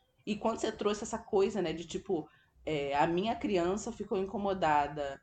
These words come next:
e ela não pode não falar pra ela não, não criar essa ideia na cabeça dela, né, que um adulto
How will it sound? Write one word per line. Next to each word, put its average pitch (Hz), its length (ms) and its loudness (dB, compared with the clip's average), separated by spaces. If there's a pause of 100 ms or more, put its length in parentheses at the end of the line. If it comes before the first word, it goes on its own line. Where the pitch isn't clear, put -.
e 175 220 -2
ela 165 380 4
não 196 460 4
pode 190 840 6
não 165 280 2
falar 147 680 4 (400)
pra 156 160 6
ela 156 300 6
não, 170 720 0 (580)
não 180 300 2
criar 233 460 8
essa 202 260 0
ideia 156 320 2
na 151 100 0
cabeça 156 360 -4
dela, 143 260 0
né, 143 160 -4
que 151 180 -6
um 170 120 0
adulto 156 680 -2